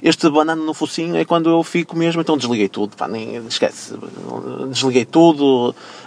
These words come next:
eh, WhatsApps, nem ouvi a conferência de imprensa do Sérgio Conceição, só fui lá já depois da meia-noite é que fui ler o que é que ele tinha dito.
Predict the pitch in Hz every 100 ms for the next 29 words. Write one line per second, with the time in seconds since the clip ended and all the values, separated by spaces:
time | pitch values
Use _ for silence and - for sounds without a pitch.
0 | - 120 113 110 110 110 113 110 113 113
1 | - - 131 135 147 135 127 123 110 113
2 | 110 110 101 110 104 107 107 110 98 123
3 | - 127 - 117 117 120 127 117 123 117
4 | 113 104 117 113 - 113 107 104 110 113
5 | 104 117 101 120 131 127 123 117